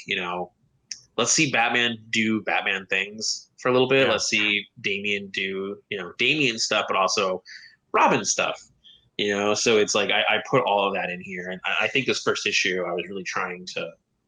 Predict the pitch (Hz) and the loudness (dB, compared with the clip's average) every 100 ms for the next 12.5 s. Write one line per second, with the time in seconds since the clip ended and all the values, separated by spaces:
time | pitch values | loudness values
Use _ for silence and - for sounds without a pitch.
0 | _ _ _ _ _ _ _ - - 156 | _ _ _ _ _ _ _ -10 0 4
1 | 127 120 120 110 110 107 98 107 101 110 | 4 4 2 4 2 0 0 2 2 0
2 | 98 92 - - - - - 139 151 143 | -4 -8 -10 -18 -16 -20 -2 2 2 2
3 | 135 117 113 110 117 110 98 - - 101 | 2 2 2 0 0 0 -2 -2 2 4
4 | 95 90 90 - _ _ _ - 98 104 | 4 4 0 -4 _ _ _ -6 -2 -2
5 | 104 101 92 92 - 87 95 92 90 87 | -2 0 2 0 -2 -8 -6 -6 -8 -6
6 | - 101 90 87 - 90 87 - 101 90 | -6 -4 -2 -4 -2 -2 -2 -2 0 2
7 | 90 90 87 85 85 - 90 87 - - | 2 0 -4 -10 -12 -4 -4 -4 -8 -6
8 | 95 90 92 92 104 98 110 160 127 101 | -6 -4 -4 -4 -4 -4 0 0 2 0
9 | 90 87 113 131 82 - _ _ _ _ | -2 -2 -2 -2 -4 -14 _ _ _ _
10 | - 135 139 123 107 143 165 113 101 - | 0 4 4 4 2 2 4 4 2 -2
11 | - - - - - - 104 95 101 107 | -10 -14 -14 -14 -8 0 2 4 2 4
12 | 104 101 101 190 | 2 2 2 -2